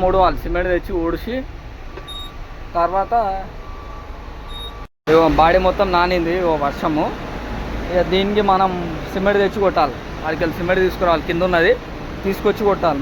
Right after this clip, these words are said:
మొత్తం కొట్టి జా-, ఇగో జాడుతోటి మొత్తం ఊకి ఓ కవర్ వేయాలి కింద, లేకుంటే సిమెంట్ కింద గట్టి అయిపోతుంది, మళ్ళీ ఇబ్బంది అవుతుంది మనకు.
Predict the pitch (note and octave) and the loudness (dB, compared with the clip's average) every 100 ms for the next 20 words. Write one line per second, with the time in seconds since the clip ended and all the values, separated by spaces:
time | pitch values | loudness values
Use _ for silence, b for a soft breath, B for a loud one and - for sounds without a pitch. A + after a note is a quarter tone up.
0 | D3+ C#3+ G3+ G3 F3+ F3 A3 F3 F3 E3+ | -2 -2 -2 0 0 2 0 2 2 2
1 | D#3 C3+ - - - - - - E3+ F#3 | 0 -2 -10 -10 -10 -8 -8 -2 2 4
2 | F#3+ G#3+ F#3+ F3+ - G#3 F#3+ F3+ A3+ D#4 | 2 0 0 -2 -2 -2 -2 -2 -2 -2
3 | C4+ F#3+ F3+ F#3 G3+ G3+ F#3+ E3+ F3 E3 | -2 -2 2 4 4 4 4 2 -2 0
4 | C#3 - - - - - - - - - | 0 -2 -12 -12 -12 -12 -12 -10 -10 -10
5 | - - F3+ G#3 G#3+ - G3 G#3 G3+ F#3+ | -8 -4 0 2 0 -2 -2 0 0 0
6 | F3 F#3+ F#3+ F#3 F#3 G#3 G3+ G3 F#3+ G3 | -2 0 2 2 2 2 0 0 0 0
7 | G3 F#3 G#3 F#3+ E3+ D3+ C#3+ - - - | 0 2 2 2 0 -4 -8 -10 -10 -8
8 | - - - - E3+ G3+ G3+ F#3+ F3+ E3 | -8 -6 -6 -4 0 2 4 4 2 0
9 | D#3 | -2